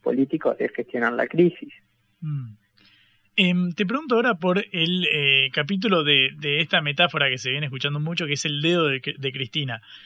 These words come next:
Speaker 2: ¿Qué tanto peso tiene dentro del Frente de Todos, obviamente, eh, de, del peronismo en general, pero sobre todo del oficialismo, el, el, la decisión que pueda tener Cristina, que ahora anunció que va a, a renunciar casi que a la,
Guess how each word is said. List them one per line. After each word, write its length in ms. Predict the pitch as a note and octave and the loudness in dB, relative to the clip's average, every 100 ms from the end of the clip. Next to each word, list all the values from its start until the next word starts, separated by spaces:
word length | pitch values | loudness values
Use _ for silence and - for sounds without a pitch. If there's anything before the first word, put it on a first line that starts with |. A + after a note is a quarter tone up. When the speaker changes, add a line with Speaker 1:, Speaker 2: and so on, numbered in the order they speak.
| _ | _
Speaker 2:
¿Qué 80 | - | 0
tanto 240 | A3 C4 A#3 | 2 4 4
peso 280 | A3+ A#3 E3+ | 2 0 2
tiene 420 | G#3+ G#3+ G3 E3 - | 2 4 2 0 -4
dentro 440 | E3+ A3+ F#3+ D3+ | 2 4 4 0
del 160 | C#3 C3+ | -2 -2
Frente 220 | D#3+ D3+ | -4 -4
de 40 | |
Todos, 240 | D3 F#3+ - | 0 0 0
obviamente, 480 | C#3+ C#3+ D#3 D3 C3 - _ _ | -2 -2 -2 -4 -4 -12 _ _
eh, 260 | B2+ A#2+ | -8 -8
de, 200 | A#2+ A#2 | -8 -10
del 140 | A#2+ B2 | -8 -6
peronismo 420 | C3 C3 D#3+ E3+ | -2 0 0 0
en 60 | D3+ | -2
general, 280 | D#3 G#3+ F3 | 0 0 0
pero 140 | C#3+ | -4
sobre 200 | - C3+ | -6 -6
todo 160 | D#3 E3 | 0 2
del 140 | D3+ | 2
oficialismo, 680 | C#3+ C#3 D#3 D#3+ E3 E3 F#3+ - - - | -2 -4 -4 -2 -2 -2 -2 -8 -20 -16
el, 420 | - D3+ D3 D3 - | -4 -2 -2 -4 -2
el, 220 | D3 C#3+ | -2 0
la 80 | C3+ | 0
decisión 440 | C3+ B2+ - A3 | 0 0 2 4
que 80 | G3 | 4
pueda 220 | D#3 F3 | 2 2
tener 380 | D#3+ D3+ F3 E3+ | 2 0 0 -2
Cristina, 420 | - D3+ G#3+ B3+ | -2 -2 0 0
que 60 | E3 | 2
ahora 140 | F3 | 4
anunció 340 | G3 D3+ C#3+ F#3 | 2 0 -2 0
que 100 | F3 | 2
va 540 | D3+ D#3+ D3+ C3 B2+ | 4 4 2 2 0
a, 80 | C3 - _ | -4 -10 _
a 120 | - B2 | -4 -4
renunciar 680 | B2 B2 B2 F3 F#3 C#3 | -2 -4 0 4 4 2
casi 320 | - A#3 - C#3+ | 2 2 2 0
que 240 | B2+ A#2 | 0 0
a 200 | A2+ A2 | 0 -4
la, 200 | A2+ A#2 | -8 -12